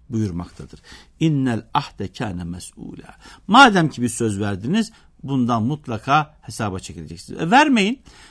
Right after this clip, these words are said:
Tutamayacağınız sözü vermeyin. Allah karşısında ciddi bir Müslüman, ciddi bir kul görmek ister. Allah size bunu böyle bir taahhütte bulunmanızı istiyor mu? İstemiyor. Peki niye taahhütte bulundunuz?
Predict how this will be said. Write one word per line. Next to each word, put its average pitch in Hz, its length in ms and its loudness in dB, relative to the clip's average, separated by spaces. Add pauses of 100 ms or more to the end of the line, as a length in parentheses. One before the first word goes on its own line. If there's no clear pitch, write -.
(380)
Tutamayacağınız 160 920 2
sözü 180 580 0 (320)
vermeyin. 117 680 0 (320)
Allah 175 420 4 (280)
karşısında 151 760 -4
ciddi 139 460 -4
bir 131 160 -2
Müslüman, 117 640 0
ciddi 120 420 -4
bir 120 140 -2
kul 120 280 -6
görmek 90 380 -6
ister. - 300 -16 (440)
Allah 220 260 2
size 196 340 -4
bunu 185 160 -2
böyle 190 260 0
bir 165 140 0 (260)
taahhütte 180 460 4
bulunmanızı 185 380 -2
istiyor 202 300 -2
mu? 247 140 -4
İstemiyor. 185 480 0
Peki 180 380 -4
niye 262 180 2
taahhütte 175 500 2
bulundunuz? 135 500 -4